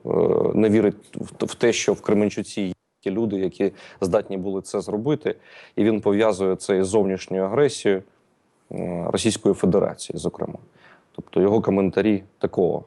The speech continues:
характеру. Ну, щонайменше в місті розмовляють про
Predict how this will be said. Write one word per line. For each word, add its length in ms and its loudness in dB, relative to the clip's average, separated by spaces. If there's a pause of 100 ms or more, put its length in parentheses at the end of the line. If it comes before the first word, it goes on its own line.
характеру. 560 -6 (420)
Ну, 240 2 (100)
щонайменше 680 2
в 60 0
місті 480 2 (140)
розмовляють 800 2
про 320 0